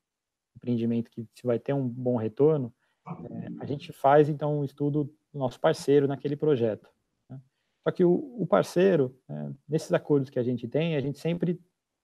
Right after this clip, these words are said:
é, tem uma, uma possibilidade de aportar recursos é, no lugar do incorporador, né? Ou então, caso tem-, tenhamos algum problema com, com esse incorporador, a gente mesmo assumir a gestão do empreendimento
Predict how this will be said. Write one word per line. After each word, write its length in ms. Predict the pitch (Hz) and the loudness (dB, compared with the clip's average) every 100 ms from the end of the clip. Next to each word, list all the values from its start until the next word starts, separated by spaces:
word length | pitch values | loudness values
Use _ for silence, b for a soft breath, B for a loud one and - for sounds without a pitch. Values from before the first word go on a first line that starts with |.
| - | -14
é, 600 | 131 127 123 123 123 120 - | -8 -6 -6 -6 -8 -10 -6
tem 260 | 139 143 | -4 -4
uma, 280 | 139 135 131 | -4 -6 -6
uma 160 | 127 131 | -4 -2
possibilidade 640 | 151 - 147 139 147 143 | -2 0 2 4 4 4
de 60 | |
aportar 440 | 156 190 156 - 151 | 0 0 -2 0 0
recursos 640 | 143 - 147 143 151 - _ _ _ _ _ _ | 0 0 -4 -4 -10 -12 _ _ _ _ _ _
é, 760 | 131 123 120 120 117 117 117 117 - _ _ _ _ 165 | -10 -8 -8 -8 -10 -12 -12 -16 -20 _ _ _ _ -2
no 180 | 147 | 4
lugar 340 | 196 147 139 156 | 6 6 4 4
do 80 | 143 | 0
incorporador, 800 | 139 131 - 120 117 131 160 - 123 | -2 -2 2 2 2 0 0 -4 -12
né? 200 | 123 131 _ _ | -12 -14 _ _
Ou 120 | 139 | 2
então, 260 | 147 156 156 | 2 2 0
caso 300 | 147 151 147 | 4 6 6
tem-, 300 | 139 156 156 | 2 -2 -2
tenhamos 320 | - 143 147 | -4 -4 -2
algum 180 | 135 147 | -2 0
problema 380 | 151 135 139 139 | 0 2 2 0
com, 360 | 143 160 147 131 | -2 -2 -2 -6
com 180 | 147 147 | -8 -8
esse 120 | - | -6
incorporador, 540 | 139 123 143 131 156 | -6 0 0 2 0
a 80 | - | 0
gente 240 | 160 185 170 | 0 0 0
mesmo 220 | 156 165 | 0 -2
assumir 400 | - 170 131 151 | -4 -2 -2 0
a 80 | 139 | -2
gestão 580 | 135 - 135 139 131 123 | -2 0 -2 0 -4 -6
do 180 | 117 135 | -4 -4
empreendimento 840 | 131 135 127 120 127 123 147 | -2 -2 -2 -2 -2 -4 -6